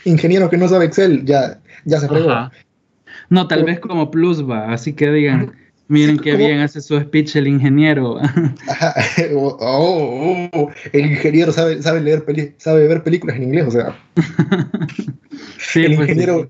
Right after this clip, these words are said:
Speaker 1: el ingeniero ve todo en, en su idioma original.
Speaker 2: El
Speaker 1: Entonces
Speaker 2: ingeniero es un cinéfilo mamador que ve todo en su idioma, <laughs>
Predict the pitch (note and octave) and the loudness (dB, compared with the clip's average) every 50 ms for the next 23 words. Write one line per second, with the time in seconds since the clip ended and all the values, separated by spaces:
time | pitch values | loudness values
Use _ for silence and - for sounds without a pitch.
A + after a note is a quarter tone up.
0 | _ _ _ _ _ _ - D3 D3 C#3+ C#3+ D3 D3 D#3 E3 E3+ E3 E3 E3 E3 | _ _ _ _ _ _ 0 2 2 2 2 2 0 2 2 2 2 2 2 2
1 | F3+ F3+ F3 E3 D3 C#3 C3+ C3+ C3+ D3+ C#3+ C#3 C#3 C#3+ D#3+ F3 E3+ D#3+ C#3+ C3+ | 2 2 4 4 2 2 -2 -2 -2 -2 0 2 4 4 4 4 4 2 0 0
2 | D3 C#3+ D#3 F3+ F#3 E3 - - - - - - - - D3+ C#3+ D3 D3+ D#3 D3+ | -2 -2 -2 -2 -4 -6 -8 -16 -20 -20 -20 -12 -4 0 0 2 2 2 2 0
3 | E3 D3+ D3 D3+ D3+ D#3 D#3+ D#3 D3 D#3 D#3+ D#3 D3+ D#3 D3+ D3+ D#3 E3+ D#3+ D#3+ | 0 2 2 2 0 0 -2 -4 -4 -4 -4 -4 -2 0 0 2 2 0 0 0
4 | D#3 D3+ D3+ D#3 D3+ D3+ D3 C#3+ C#3+ C#3 C3+ C3+ C#3+ D3+ D#3 D#3 D3 - D3 C#3+ | 0 2 2 2 2 2 2 2 0 -2 -2 0 0 0 0 0 0 -2 -2 -2
5 | D3 C#3+ C3+ - D3 D3 C#3+ - - - - D3 C#3 D3 C3+ C3 D3 D3 D3 D3+ | -2 -4 -4 -2 0 2 2 2 0 -4 -4 -2 0 0 0 2 2 2 2 0
6 | D3+ D3+ - | -4 -4 -4